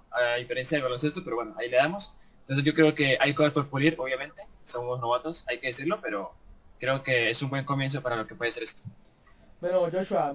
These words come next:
Speaker 2: muchas gracias por acompañarnos, eh, a ver si por aquí de pronto podemos tener a Brian. Eh, vamos a decirle, vamos a, eh, bueno, vamos a esperar a que ingrese también para despedirnos de Brian. Eh, y pues ya, eh, Joshua,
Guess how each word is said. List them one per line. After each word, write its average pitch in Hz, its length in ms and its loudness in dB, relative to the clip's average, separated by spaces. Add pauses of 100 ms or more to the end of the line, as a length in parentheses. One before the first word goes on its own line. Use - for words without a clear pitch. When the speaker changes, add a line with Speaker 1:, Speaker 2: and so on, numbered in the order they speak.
Speaker 2:
muchas 202 280 2
gracias 214 300 0
por 202 140 -2
acompañarnos, 202 1040 -4
eh, 156 300 -2
a 143 80 -4
ver 143 100 -6
si 160 80 -16
por 151 160 -8
aquí 139 120 -8
de 147 60 -8
pronto 160 220 -10
podemos 151 320 -12
tener 139 240 -10
a 151 80 -2
Brian. 202 480 -4 (300)
Eh, 160 400 0
vamos 175 240 -4
a 165 60 -4
decirle, 156 360 -6
vamos 170 300 -6
a, 165 420 -4 (420)
eh, 151 960 -2 (320)
bueno, 139 200 -8
vamos 156 220 -6
a - 100 -6
esperar - 260 -8
a 151 40 -6
que 147 100 -10
ingrese 156 320 -2
también 139 260 -10
para 151 160 -4
despedirnos 143 400 -6
de 175 80 -6
Brian. 180 460 -2 (320)
Eh, 160 640 0
y 262 300 0
pues 190 260 -2
ya, 170 600 2
eh, 135 300 -4
Joshua, 180 300 -4